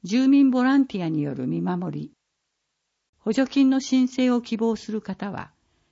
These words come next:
事前に高齢福祉課へご相談ください。締め切り、七月三十一日水曜日。問い合わせ先、高齢福祉課。電話、内線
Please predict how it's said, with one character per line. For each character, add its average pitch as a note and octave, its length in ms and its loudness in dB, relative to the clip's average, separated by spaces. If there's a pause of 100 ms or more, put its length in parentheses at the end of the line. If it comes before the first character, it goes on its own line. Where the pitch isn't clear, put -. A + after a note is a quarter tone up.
(180)
事 G3 220 -4
前 B3+ 160 4
に A#3+ 360 0
高 B3 280 0
齢 C4 180 2
福 B3+ 200 -4
祉 - 180 -10
課 A#3 120 -2
へ A3 120 -2
ご G3 100 -4
相 G#3 240 -2
談 F#3+ 220 -6
く - 100 -18
だ D#3+ 140 -6
さ D3 180 -10
い。 A2+ 80 -12 (1400)
締 - 220 -6
め B3 100 2
切 A#3 180 -6
り、 G#3 220 -8 (720)
七 A#3+ 220 2
月 C4+ 200 -2
三 C4 300 0
十 G#3+ 180 -6
一 D#3 260 -8
日 G3 280 -8
水 B3 320 -2
曜 A3+ 260 -4
日。 - 140 -16 (800)
問 A#3+ 240 2
い B3+ 60 4
合 A#3+ 60 2
わ A#3 120 2
せ A3+ 140 -4
先、 - 480 -12 (680)
高 B3 280 0
齢 A3+ 240 0
福 - 200 -8
祉 - 220 -10
課。 - 180 -12 (720)
電 G#3+ 320 0
話、 G3 200 -8 (520)
内 G#3+ 240 0
線 G#3 380 -4